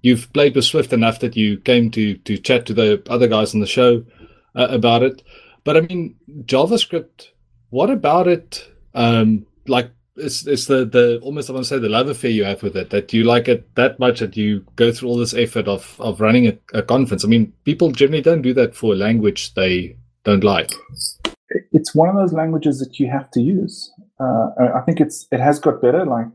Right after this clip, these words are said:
Speaker 2: like Kevin said with E S six. Um, but certainly back, you know, several years ago, you, you had to use it. Uh, there's no point complaining about it because there really wasn't much,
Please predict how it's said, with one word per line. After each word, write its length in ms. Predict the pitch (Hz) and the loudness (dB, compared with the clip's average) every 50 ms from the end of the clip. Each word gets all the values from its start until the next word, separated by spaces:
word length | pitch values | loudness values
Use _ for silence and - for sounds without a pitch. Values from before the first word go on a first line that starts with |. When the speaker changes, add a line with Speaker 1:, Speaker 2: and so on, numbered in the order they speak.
| _ _ | _ _
Speaker 2:
like 160 | 131 117 - | -6 -6 -4
Kevin 260 | - - 127 123 120 113 | -2 -2 0 0 -2 0
said 220 | - 127 123 123 | 0 0 0 0
with 160 | 120 107 - - | 0 -4 -4 -2
E 100 | 123 113 | -2 -2
S 160 | 107 - - | -2 0 -2
six. 340 | 139 139 - - - - _ _ _ _ _ _ _ _ _ - - | -4 -4 -4 -10 -16 -18 _ _ _ _ _ _ _ _ _ -8 -4
Um, 200 | - 113 110 110 | -2 0 0 2
but 240 | 107 123 123 - - | 2 0 0 -2 -10
certainly 360 | - - 160 160 165 190 175 | -2 2 2 2 2 0 -4
back, 340 | 127 123 139 143 143 - - - - - _ _ _ _ _ _ _ _ | -2 0 -2 -2 -2 -6 -14 -20 -20 -20 _ _ _ _ _ _ _ _
you 80 | - 143 | -2 0
know, 80 | 120 107 | 0 0
several 400 | 107 - - 139 135 131 123 117 | -2 0 0 0 0 2 -2 -2
years 180 | 131 151 156 139 | -2 -2 -2 -2
ago, 160 | 113 113 107 | 0 0 0
you, 260 | 104 104 107 110 110 - - | 0 0 -2 -4 -6 -6 -6
you 140 | 131 127 | -6 -4
had 160 | 135 165 175 175 | -2 -4 -4 -2
to 80 | - 120 | -2 -2
use 220 | 131 185 190 - | 0 0 -2 -4
it. 160 | - - - _ _ _ _ _ _ _ - | -6 -12 -14 _ _ _ _ _ _ _ -16
Uh, 120 | - 110 | -8 0
there's 160 | 123 127 113 | 0 2 4
no 100 | 127 143 | 4 2
point 340 | 147 147 - 151 143 135 - - _ _ _ _ - | 2 2 0 0 0 -2 -4 -10 _ _ _ _ -10
complaining 480 | - 123 113 107 - 131 143 160 165 143 | -6 -6 -4 -2 -2 -2 -2 0 -2 -4
about 260 | 101 101 92 92 87 | -2 -2 -2 -2 -4
it 80 | - - _ | -6 -10 _
because 280 | 117 113 - 120 113 | -12 -4 -2 -2 0
there 120 | 120 117 117 | 0 0 2
really 220 | 131 147 156 147 | 0 0 -2 -2
wasn't 440 | 123 123 127 127 131 127 120 123 - | 0 0 0 0 0 -2 -4 -4 -2
much, 680 | 123 113 113 117 120 - - - - - - - - | 0 2 2 2 0 -2 -6 -16 -20 -20 -20 -20 -20